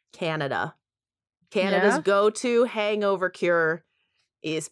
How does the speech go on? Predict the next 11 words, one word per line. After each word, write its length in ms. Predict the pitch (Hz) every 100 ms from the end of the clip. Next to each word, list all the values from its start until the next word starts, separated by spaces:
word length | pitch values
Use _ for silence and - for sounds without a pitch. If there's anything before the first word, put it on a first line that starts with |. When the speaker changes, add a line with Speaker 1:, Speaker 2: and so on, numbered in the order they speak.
| -
Speaker 1:
poutine. 720 | 247 233 226 185 151 92 185 _ _ _ _ _
Speaker 2:
Yes. 640 | 220 214 226 220 233 208
Speaker 1:
Which 280 | 190 208 -
is 260 | 208 185 180
Speaker 2:
<laughs> 180 | - -
Speaker 1:
fries 720 | 226 214 233 247 262 285 277
with 260 | 196 165 -
cheese 500 | - 208 214 254 233
and 200 | 285 254
gravy. 720 | 240 165 151 101 95 196
<laughs> 60 | 190